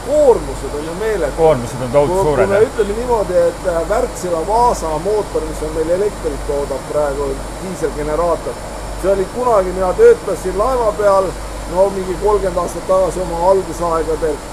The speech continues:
Speaker 1: siis see oli nelisada kilovatti, oli kuuesilindrine. Praegune viimane mudel on kolm tuhat kilovatti. Neljasajas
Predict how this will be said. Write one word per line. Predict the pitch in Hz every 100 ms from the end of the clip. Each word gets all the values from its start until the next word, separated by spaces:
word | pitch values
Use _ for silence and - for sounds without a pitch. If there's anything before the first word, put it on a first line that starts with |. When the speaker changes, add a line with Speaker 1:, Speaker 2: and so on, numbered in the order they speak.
| -
Speaker 1:
siis | - 190
see | 202
oli | 185 180
nelisada | 220 277 240 185 175 165
kilovatti, | 151 220 226 165 160 147 -
oli | 165 156 -
kuuesilindrine. | 220 208 151 165 185 180 139 131 - - - - - - - - - -
Praegune | 170 262 277 233 175 160
viimane | 208 269 247 190 156
mudel | 165 165 156
on | 151 208
kolm | 240 233 185
tuhat | 233 196 160 131 -
kilovatti. | 160 156 135 127 120 - - - - - - - - - 143
Neljasajas | 214 254 226 180 208 233 233 180